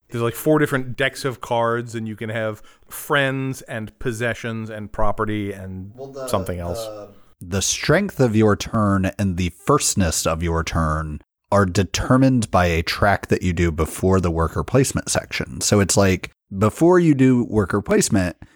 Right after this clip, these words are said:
Speaker 2: you have to decide, do I take more time, less workers, and more money, or more cards?
Speaker 1: Mm.
Speaker 2: Or do I take less time,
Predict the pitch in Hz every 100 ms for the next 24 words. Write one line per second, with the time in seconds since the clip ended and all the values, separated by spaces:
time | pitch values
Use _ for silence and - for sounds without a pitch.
0 | _ - 117 143 139 - 135 110 113 -
1 | 95 92 90 90 - - 120 113 117 104
2 | 104 104 101 98 - _ - 117 104 -
3 | - _ - 101 110 120 120 - 117 110
4 | 113 127 127 - - 104 104 - 101 101
5 | - 104 95 - - 104 92 85 80 101
6 | 185 220 - - 95 85 90 85 80 78
7 | _ - - 123 69 - - - 113 104
8 | 95 - - 135 127 127 131 120 - 117
9 | 107 104 - _ _ - 110 123 139 -
10 | - 123 117 113 110 107 104